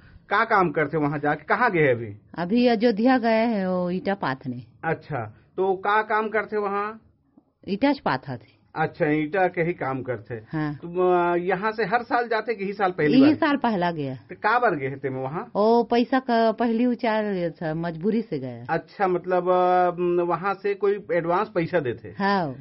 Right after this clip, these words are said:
Speaker 1: अच्छा, तो पैसा उठा लेते, पाए काम में जाना जरूरी है।
Speaker 2: हाँ।
Speaker 1: है ना?
Speaker 2: हम्म।
Speaker 1: तो अभी, अम, ते का बार नहीं गए हैं?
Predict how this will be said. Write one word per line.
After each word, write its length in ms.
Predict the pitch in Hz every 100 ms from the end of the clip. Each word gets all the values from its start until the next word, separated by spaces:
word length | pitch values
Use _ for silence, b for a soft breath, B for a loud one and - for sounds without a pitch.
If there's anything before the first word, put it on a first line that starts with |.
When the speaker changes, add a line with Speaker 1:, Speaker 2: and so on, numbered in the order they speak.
| -
Speaker 1:
अच्छा, 240 | - 143 165
तो 120 | 151
पैसा 340 | 147 170 170
उठा 360 | 208 202 175 190
लेते, 300 | 208 208 208
पाए 180 | 202 185
काम 260 | 185 175
में 220 | 190 190 214
जाना 280 | 175 160
जरूरी 380 | 208 147 135 151
है। 180 | 110 107
Speaker 2:
हाँ। 420 | 170 170 156 131 131 -
Speaker 1:
है 80 | 254
ना? 220 | 294 -
Speaker 2:
हम्म। 260 | 151 143 151
Speaker 1:
तो 220 | 180 196
अभी, 480 | 208 196 185 240 247
अम, 520 | 240 226 214 214 208
ते 220 | 190 269
का 160 | 269 220
बार 120 | 185
नहीं 140 | 165 143
गए 80 |
हैं? 160 | 135 123